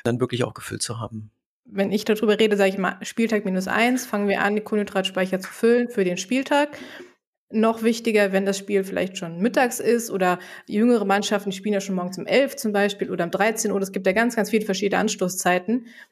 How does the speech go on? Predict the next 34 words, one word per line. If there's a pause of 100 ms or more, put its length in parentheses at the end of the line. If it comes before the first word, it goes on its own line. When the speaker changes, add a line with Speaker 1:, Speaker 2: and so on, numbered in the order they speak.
Speaker 2:
Das,
finde
ich,
ist
auch
ein
Unterschied,
ob
man
eine
frühe
Anstoßzeit
hat
oder
eine
späte
Anstoßzeit,
wo
man
Speaker 1:
Ja,
Speaker 2:
vielleicht
Speaker 1:
absolut,
Speaker 2:
noch
den
Speaker 1:
ja.
Speaker 2:
Tag (120)
über (520)
noch (120)
laden
kann,
sag
ich
jetzt
mal.